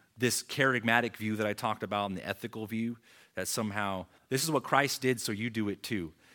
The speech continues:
It's, this is what Christ did. It resulted in your salvation.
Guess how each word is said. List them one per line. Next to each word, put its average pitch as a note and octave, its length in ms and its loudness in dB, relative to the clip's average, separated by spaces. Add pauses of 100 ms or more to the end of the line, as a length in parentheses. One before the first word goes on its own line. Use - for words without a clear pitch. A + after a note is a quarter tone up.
(280)
It's, B2 200 -2
this C#3+ 220 2
is G#3 80 0
what E3 160 2
Christ C#3 420 4
did. D3+ 180 2
It D3 80 2
resulted B2 460 0
in C#3 120 -2
your A#2 120 -2
salvation. B2 840 2